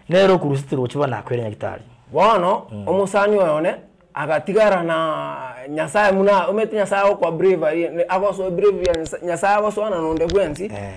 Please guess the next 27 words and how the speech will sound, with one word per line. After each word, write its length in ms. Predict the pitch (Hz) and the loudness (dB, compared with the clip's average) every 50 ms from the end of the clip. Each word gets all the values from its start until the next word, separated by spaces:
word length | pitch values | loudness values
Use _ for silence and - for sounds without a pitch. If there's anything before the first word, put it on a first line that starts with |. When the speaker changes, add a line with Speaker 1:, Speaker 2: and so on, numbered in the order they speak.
| - - - | -16 -10 -6
Speaker 2:
agokonye 580 | 151 160 165 175 170 170 180 180 190 175 180 180 | -4 0 0 0 0 2 0 0 0 0 0 0
ekero 280 | 175 175 156 151 156 | -2 -2 0 0 2
ore 100 | 160 160 | 0 0
ase 140 | 156 - 165 | -2 -6 -8
eshida 380 | 151 - - 160 160 151 139 131 | -8 -6 -8 -8 -8 -6 -8 -8
eria 160 | 131 147 151 | -6 -8 -6
otamanyeti. 560 | 147 160 156 160 156 147 139 127 117 117 117 | -4 -4 -4 -2 -4 -4 -6 -6 -10 -12 -14
Speaker 1:
Mm. 340 | 117 - - 101 101 98 90 82 - - - _ _ _ | -16 -16 -14 -14 -14 -14 -14 -16 -20 -20 -20 _ _ _
Speaker 2:
Omosani 480 | - 170 185 190 190 208 190 196 202 202 | -4 -2 0 0 2 2 2 2 4 4
oyo 260 | 196 175 160 156 151 | 4 2 2 0 0
one, 200 | 151 160 196 247 - - - _ | -2 -2 -4 -4 -6 -10 -16 _
nabo 200 | - 143 143 185 | -10 -6 -2 -2
atigarete, 640 | 185 175 175 165 175 175 180 175 175 196 240 254 - - _ _ - | -2 -2 -2 -2 -2 -2 -2 -2 0 -2 -2 -2 -4 -12 _ _ -10
mwisho 340 | 143 147 151 139 143 185 | -8 -6 -6 -4 0 2
akatacha 540 | 185 180 170 151 151 139 - 147 143 147 143 | 2 2 2 0 -2 -4 -4 -4 -4 -4 -4
roche 280 | 139 147 147 143 175 170 | -4 -4 -4 -4 -4 0
koboroki. 440 | 175 180 165 165 160 165 165 - 160 | 0 2 2 2 0 0 0 -2 -2
Nabo 240 | 160 165 196 233 | 0 0 2 2
ndoche 240 | 247 240 240 233 240 | 4 4 4 2 2
kere 200 | 220 247 247 247 | 2 2 2 4
gento, 300 | 196 190 170 165 143 165 | 4 2 0 0 -2 -2
muna 260 | 165 185 196 208 202 | -2 0 2 2 2
ngokugu 480 | 202 208 208 208 208 165 156 151 151 147 | 4 2 0 -2 -2 -6 -6 -6 -6 -4
kere 200 | 147 180 175 175 | -2 -2 0 0
gento 240 | 165 156 135 127 127 | 0 0 -2 -4 -6
ni 160 | 135 143 151 | -6 -6 -6
ndoche. 340 | 147 147 143 139 143 - | -6 -6 -6 -8 -10 -14